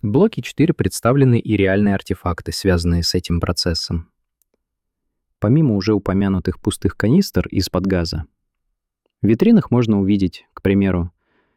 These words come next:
металлические приспособления для татуировки номеров на руках узников или другие лагерные предметы.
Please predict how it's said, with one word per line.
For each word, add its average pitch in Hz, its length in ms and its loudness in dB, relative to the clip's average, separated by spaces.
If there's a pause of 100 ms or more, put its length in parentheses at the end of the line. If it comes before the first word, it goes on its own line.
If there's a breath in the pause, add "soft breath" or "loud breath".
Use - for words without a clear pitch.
(180)
металлические 101 600 0
приспособления 90 800 -2
для 95 140 0
татуировки 90 600 -2
номеров 87 500 0
на 151 80 2
руках 143 420 0
узников 127 640 0 (720)
или 196 220 4
другие 98 360 2
лагерные 92 540 0
предметы. 87 640 -2